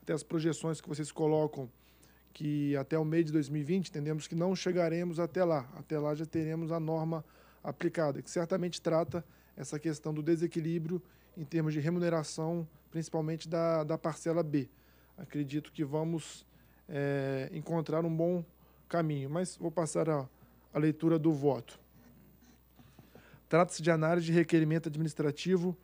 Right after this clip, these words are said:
com pedido de medida cautelar interposto pela I E Energia, visando autorizá-la a suspender e indeferir qualquer pedido de ligação de sistemas de G D em sua área de concessão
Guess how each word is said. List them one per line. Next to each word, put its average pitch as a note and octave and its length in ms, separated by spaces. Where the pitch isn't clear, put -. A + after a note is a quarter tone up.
com D#3 120
pedido D3+ 340
de D3+ 80
medida E3 320
cautelar E3 640
interposto D#3+ 560
pela D#3 220
I E3+ 160
E - 20
Energia, D#3 600
visando D3+ 300
autorizá-la D#3+ 520
a - 20
suspender E3 520
e - 20
indeferir E3+ 460
qualquer E3+ 360
pedido D#3 300
de D3+ 80
ligação D#3 640
de D3 80
sistemas D#3 480
de C3+ 120
G D3+ 120
D D#3 340
em D3+ 140
sua D#3+ 340
área D#3 160
de D3 100
concessão D#3 640